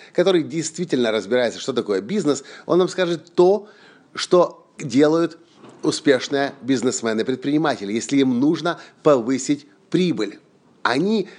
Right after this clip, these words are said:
не бегут за новыми клиентами, они не бегут за новыми рынками, они не думают, как интенсифицировать продажи,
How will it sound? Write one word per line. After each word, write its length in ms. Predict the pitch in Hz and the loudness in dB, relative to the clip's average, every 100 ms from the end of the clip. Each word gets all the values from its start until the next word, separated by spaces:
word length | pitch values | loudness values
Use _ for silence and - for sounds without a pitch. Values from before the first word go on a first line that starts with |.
| - | -6
не 260 | 147 185 196 | 0 2 2
бегут 600 | 127 180 147 127 214 170 | 0 -6 -6 -4 -4 0
за 160 | 143 135 | 2 2
новыми 380 | 147 139 120 | 2 2 0
клиентами, 680 | 120 139 175 147 98 95 92 - - - | -2 -2 0 0 -2 -6 -8 -12 -8 2
они 240 | 160 180 | 2 4
не 140 | 175 | 0
бегут 320 | 147 151 165 123 | 0 0 0 0
за 100 | 139 | 0
новыми 320 | 131 123 117 | 2 2 0
рынками, 500 | 139 185 127 117 113 - | 0 -2 -2 -6 -6 -4
они 220 | 143 180 | 2 2
не 100 | 208 | 2
думают, 380 | 185 208 190 180 | 0 2 2 2
как 180 | 190 180 - | -2 -2 -2
интенсифицировать 840 | 165 160 151 - 147 190 165 - | -2 -2 -6 -6 0 2 2 0
продажи, 640 | 147 127 117 165 139 139 | 0 2 2 -2 0 -2